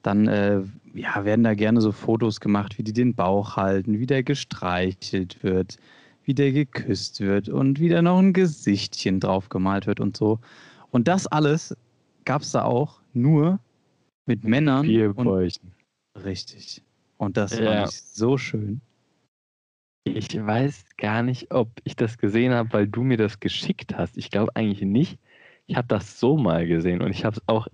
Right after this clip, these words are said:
Speaker 2: tierisch abgefeiert. Es ist wirklich zum Brüllen. Also, ich find's ziemlich geil. Das ist echt lustig gemacht.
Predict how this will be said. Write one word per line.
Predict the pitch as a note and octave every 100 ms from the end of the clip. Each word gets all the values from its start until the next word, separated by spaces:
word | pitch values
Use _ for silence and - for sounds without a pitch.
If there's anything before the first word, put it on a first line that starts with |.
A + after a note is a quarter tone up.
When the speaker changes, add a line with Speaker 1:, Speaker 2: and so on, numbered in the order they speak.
| _
Speaker 2:
tierisch | - D3 D3+ D3
abgefeiert. | C3 C3+ A2+ G#2+ G2+ G2 A#2+ B2
Es | G#2+ A#2+
ist | A2
wirklich | A2+ A2 G#2+ - _ _ _ _
zum | - B2 A#2
Brüllen. | A#2+ A#2 G2+ E2+ - - - - - -
Also, | - A2 A2 A2+ A2
ich | F2+ D2+ C3+
find's | D#3 D3+ -
ziemlich | - D#3 D3+ -
geil. | G#2 F#2 F2+ _ _ _ -
Das | - A#2+
ist | -
echt | B2 B2
lustig | B2+ A2+ A#2+ A#2 A2+
gemacht. | - A2 G#2+ G#2 -